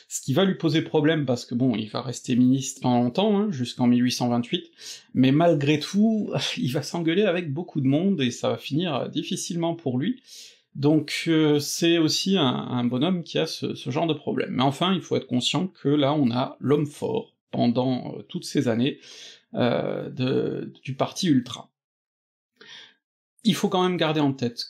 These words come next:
que, malgré ça, Villèle étant le chef du gouvernement, en tout cas dans, dans la pratique,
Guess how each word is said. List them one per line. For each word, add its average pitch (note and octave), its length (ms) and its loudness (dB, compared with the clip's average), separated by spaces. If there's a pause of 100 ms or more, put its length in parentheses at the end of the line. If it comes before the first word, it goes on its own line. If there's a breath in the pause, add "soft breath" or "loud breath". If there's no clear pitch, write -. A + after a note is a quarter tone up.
que, G3 220 2
malgré B2+ 500 2
ça, G3 580 0 (640)
Villèle E3+ 440 4
étant C#3 180 0
le C#3 60 -4
chef C3+ 240 0
du B2 120 -4
gouvernement, B2+ 760 2
en C3 80 0
tout B2+ 160 -10
cas B2+ 280 0
dans, - 380 -12
dans - 240 -6
la B2+ 80 -2
pratique, - 580 -6